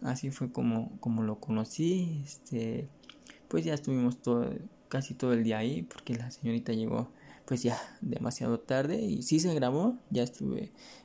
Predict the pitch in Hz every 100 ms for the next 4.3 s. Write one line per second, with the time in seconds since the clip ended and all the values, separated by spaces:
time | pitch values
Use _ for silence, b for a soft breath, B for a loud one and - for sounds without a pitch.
0 | - 143 123 123 117 117 120 117 117 110
1 | - 123 123 - - 151 120 156 185 127
2 | 113 120 120 110 120 - 110 107 - 107
3 | 113 143 190 202 135 113 135 - - -
4 | - 190